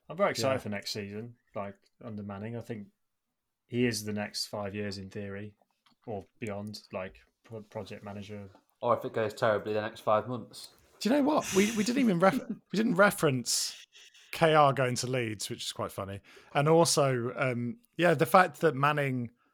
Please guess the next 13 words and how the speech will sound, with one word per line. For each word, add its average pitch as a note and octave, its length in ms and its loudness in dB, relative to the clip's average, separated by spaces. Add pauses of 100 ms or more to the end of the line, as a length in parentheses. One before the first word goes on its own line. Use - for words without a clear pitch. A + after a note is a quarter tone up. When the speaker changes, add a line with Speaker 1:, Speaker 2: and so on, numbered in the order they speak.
(440)
Speaker 2:
Jack, D#3 280 4
you D#3+ 100 2
were C#3+ 140 4
talking D3+ 380 0
about A2 180 -2
it G#2+ 60 -4
when G#2 120 -6
you G#2 120 -6
were G#2+ 60 -4
on G#2+ 280 -6 (320)
Radio A2+ 300 -2
Oxford, A2+ 380 -4
but G#2+ 260 -4